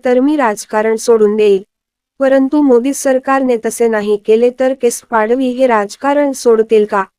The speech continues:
या शब्दात महायुतीच्या उमेदवार डॉक्टर हिना गावित यांनी आज काँग्रेस नेते केस पाडवी यांना जाहीर आव्हान दिले.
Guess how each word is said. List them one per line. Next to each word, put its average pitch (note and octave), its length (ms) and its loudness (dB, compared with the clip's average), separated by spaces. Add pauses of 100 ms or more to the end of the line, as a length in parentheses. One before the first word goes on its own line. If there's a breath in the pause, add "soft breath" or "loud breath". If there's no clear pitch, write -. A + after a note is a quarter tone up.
(640)
या C#4+ 240 0
शब्दात C#4+ 520 -2
महायुतीच्या C#4+ 720 -2
उमेदवार A#3 580 0
डॉक्टर A3+ 440 -2
हिना B3+ 320 -2
गावित A3 400 -2
यांनी G#3+ 360 0 (420)
आज B3 200 -2
काँग्रेस A#3+ 560 0
नेते A#3+ 320 0
केस B3+ 280 -4
पाडवी A#3 420 -2
यांना A3+ 380 0
जाहीर A3+ 360 0
आव्हान G#3 360 -2
दिले. G3+ 240 0